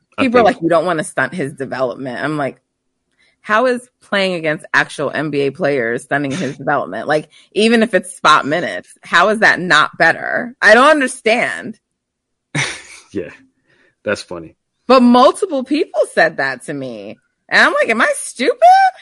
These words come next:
Speaker 1: You're not. I mean, playing with,
Speaker 2: <laughs>
Speaker 1: playing with the guys you're going to be playing with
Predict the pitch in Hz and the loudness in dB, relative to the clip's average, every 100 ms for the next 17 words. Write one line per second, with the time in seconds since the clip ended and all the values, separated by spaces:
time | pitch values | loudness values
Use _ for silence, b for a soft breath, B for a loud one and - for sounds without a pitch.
0 | _ _ _ - 117 104 90 - _ - | _ _ _ -4 -2 0 -2 -6 _ -20
1 | - 120 113 107 - 131 143 135 113 113 | -4 0 2 0 -2 0 2 2 2 2
2 | - - - - 359 381 131 359 127 135 | 0 -18 -20 -4 2 4 4 4 4 2
3 | 131 113 117 117 110 104 90 107 110 101 | 2 2 4 4 2 -2 -4 -2 0 -2
4 | 101 - 104 107 92 87 85 - | -6 -6 -2 -2 -2 -6 -8 -14